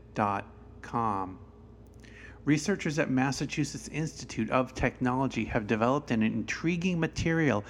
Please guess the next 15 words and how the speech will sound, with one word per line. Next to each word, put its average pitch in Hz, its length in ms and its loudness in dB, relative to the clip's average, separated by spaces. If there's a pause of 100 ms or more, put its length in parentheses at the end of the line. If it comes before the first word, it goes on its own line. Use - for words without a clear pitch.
(220)
that - 160 2
can 120 180 2
change 147 440 2
between 127 360 2
soft 131 440 0
and 131 120 4
hard 120 360 2
states 113 480 2
on 107 200 2
command. 117 600 0 (4000)
And 113 220 -2
can 127 160 -2
you 117 80 2
just 117 280 -2
imagine, 110 840 -2